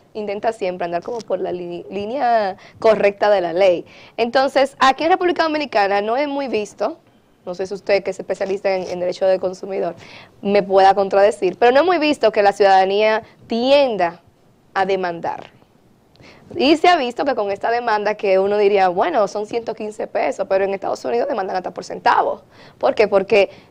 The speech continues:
ciento quince pesos es algo simbólico, entiendo yo, para esa persona que está demandando un derecho.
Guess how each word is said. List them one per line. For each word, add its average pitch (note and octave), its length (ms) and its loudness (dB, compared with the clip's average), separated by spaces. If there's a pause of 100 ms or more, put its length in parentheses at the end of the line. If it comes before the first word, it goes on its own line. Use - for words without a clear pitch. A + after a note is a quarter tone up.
ciento A#3+ 260 2
quince C#4+ 320 -2
pesos G#3+ 480 2
es A#3+ 340 -2
algo A#3+ 240 2
simbólico, F#3+ 680 2
entiendo F3+ 320 -4
yo, F3 160 -2
para E3+ 140 -4
esa F3 200 -6
persona F3+ 360 -6
que - 80 -4
está D#4+ 160 2
demandando A#3+ 360 2
un F3 80 -4
derecho. - 380 -8